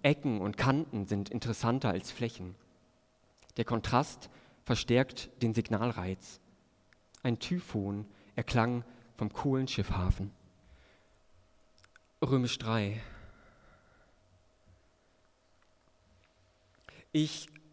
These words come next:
kann nicht mehr genau sagen, wie lange ich damals festsaß.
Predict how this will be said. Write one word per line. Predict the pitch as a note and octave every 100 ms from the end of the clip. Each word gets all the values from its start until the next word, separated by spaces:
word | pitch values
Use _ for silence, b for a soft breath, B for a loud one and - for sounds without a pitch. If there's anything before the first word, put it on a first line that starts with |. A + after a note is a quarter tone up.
| -
kann | - C#3+ F3
nicht | E3 - D#3+
mehr | C#3+
genau | C#3 B2 B2+
sagen, | A#2+ A#2 C3+ B2
wie |
lange | A#2 A#2
ich | A#2+
damals | A2+ A2 G2+
festsaß. | - G#2+ - - F2+ F2+ - -